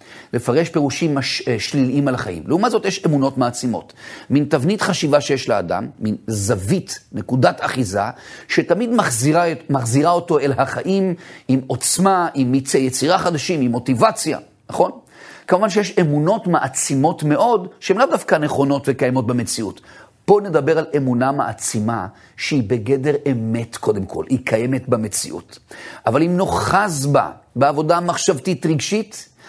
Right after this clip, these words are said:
אנחנו נקיים את אחת המצוות החשובות ביהדות, וגם נזכה לראות חיים בעולם הזה,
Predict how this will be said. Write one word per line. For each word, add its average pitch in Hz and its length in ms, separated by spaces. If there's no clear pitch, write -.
אנחנו 143 160
נקיים 180 220
את 202 120
אחת 202 360
המצוות 185 460
החשובות 170 440
ביהדות, 156 600
וגם 165 580
נזכה 170 340
לראות 160 320
חיים 214 580
בעולם 151 680
הזה, 147 380